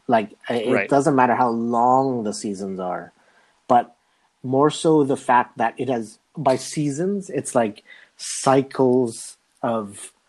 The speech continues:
Speaker 1: <laughs> like, the world has turned over, has gone through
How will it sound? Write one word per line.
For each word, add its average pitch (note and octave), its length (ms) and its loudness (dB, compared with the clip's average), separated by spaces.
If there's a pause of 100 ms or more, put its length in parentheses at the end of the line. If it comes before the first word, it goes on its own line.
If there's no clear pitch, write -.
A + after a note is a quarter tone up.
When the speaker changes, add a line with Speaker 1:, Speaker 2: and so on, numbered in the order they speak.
(220)
Speaker 1:
<laughs> - 420 -2
like, C3+ 420 -2
the C#3 160 2
world D3 440 4
has C3 200 -4
turned C#3 340 -4
over, B2+ 500 -4 (960)
has A#2+ 240 0
gone C#3 400 2
through C3+ 480 4